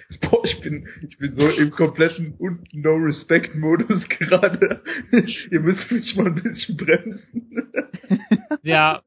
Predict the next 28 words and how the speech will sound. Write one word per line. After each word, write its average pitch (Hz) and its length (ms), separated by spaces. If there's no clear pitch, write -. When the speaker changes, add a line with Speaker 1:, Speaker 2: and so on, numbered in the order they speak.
Speaker 2:
ähm, 147 400
Prognose 190 440
für 196 120
die - 60
Rückrunde 151 420
jetzt. 123 300
Speaker 1:
Äh, 143 340
<laughs> - 520
ja, 135 300
ja. - 280
Ja, 123 140
hängt 143 200
halt 143 140
echt 127 160
davon. 151 220
Also 131 300
wie 160 80
gesagt, 165 300
die 139 60
haben 151 160
halt 151 260
extrem 139 400
viel 151 140
Potenzial. 135 460
Also 117 240
das, 127 280
das 139 160
Mittelfeld, 170 680